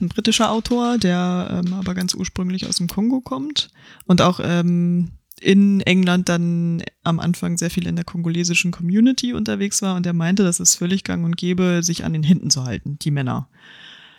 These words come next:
Ähm, egal ob jung mit alt oder alt mit alt oder wie, wie auch immer. Und, äh, wenn er dann aber von außen quasi beobachtet worden ist, dann war ihm das unangenehm.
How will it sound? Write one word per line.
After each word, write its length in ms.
Ähm, 600
egal 360
ob 120
jung 540
mit 240
alt 460
oder 800
alt 220
mit 140
alt 300
oder 320
wie, 180
wie 140
auch 80
immer. 380
Und, 320
äh, 260
wenn 120
er 100
dann 160
aber 160
von 140
außen 300
quasi 240
beobachtet 540
worden 240
ist, 220
dann 120
war 120
ihm 160
das 120
unangenehm. 760